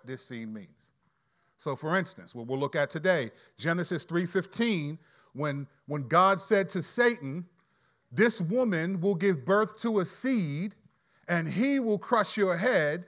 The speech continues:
and you will bruise his heel." From that point on, the question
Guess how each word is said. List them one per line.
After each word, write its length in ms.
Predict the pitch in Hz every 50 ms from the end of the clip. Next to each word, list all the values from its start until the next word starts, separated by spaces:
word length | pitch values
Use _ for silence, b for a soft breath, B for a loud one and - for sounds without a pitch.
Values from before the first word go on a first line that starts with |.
| _ _ _ _ _ _ _ _ _
and 140 | 135 151 170
you 100 | 208 226
will 140 | 208 202 190
bruise 320 | 139 170 202 196 185 160
his 160 | 160 170 156 131
heel." 560 | 165 226 262 240 196 147 135 147 170 175 - _ b b b b b b b b
From 260 | b - 196 175 151
that 320 | 139 202 240 277 247 - -
point 340 | - 233 226 220 202 202
on, 520 | 226 269 262 220 175 151 151 160 175 190 185 b b b b b b
the 140 | 135 175 170
question 640 | 175 202 180 220 254 285 285 - - - 247 220 196